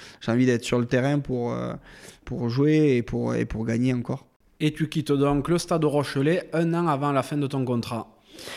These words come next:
Speaker 1: Ouais, c'est ça. Et puis, euh, pendant le covid, en fait. Donc, euh, là, là aussi, ben, j'avais pas pu faire mes adieux à,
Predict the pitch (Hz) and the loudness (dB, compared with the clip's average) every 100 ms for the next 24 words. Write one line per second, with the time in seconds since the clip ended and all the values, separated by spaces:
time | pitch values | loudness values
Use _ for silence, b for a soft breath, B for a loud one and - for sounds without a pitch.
0 | B B 151 208 190 165 170 196 160 139 | B B 2 2 0 0 0 2 2 4
1 | 135 135 131 127 147 151 151 147 147 160 | 4 4 2 0 2 2 2 2 0 2
2 | 180 123 147 160 - 123 120 - 127 120 | 0 -2 -4 -4 -6 -8 -8 -6 -4 -2
3 | 120 123 120 123 127 139 147 147 143 139 | -2 -4 -4 -2 0 2 2 2 2 2
4 | 139 - 175 190 147 123 127 123 131 - | 2 0 -2 -2 -2 0 -2 -2 -4 -4
5 | - 127 127 123 143 135 147 135 120 113 | -2 0 2 2 0 2 2 2 0 -2